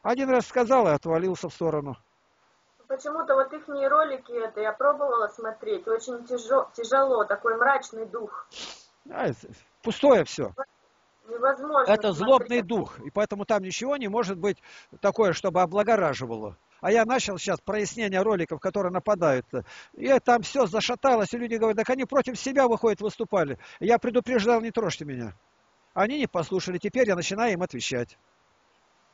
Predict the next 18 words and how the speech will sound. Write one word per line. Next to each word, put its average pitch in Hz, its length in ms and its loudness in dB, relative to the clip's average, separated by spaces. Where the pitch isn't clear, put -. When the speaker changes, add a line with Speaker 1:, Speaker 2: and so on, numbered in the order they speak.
Speaker 1:
У 156 80 -10
меня 233 180 0
на 262 80 2
все 254 220 4
ответ 160 340 -2
есть. 98 260 -8
Почему? 196 440 -4
Потому 214 240 -2
что 208 160 -2
к - 80 -10
ним 294 160 2
у 262 60 0
меня 240 160 4
претензий 220 500 -2
нет 220 220 -2
никаких, 269 720 0
совершенно 139 760 -2
никаких. 208 600 -2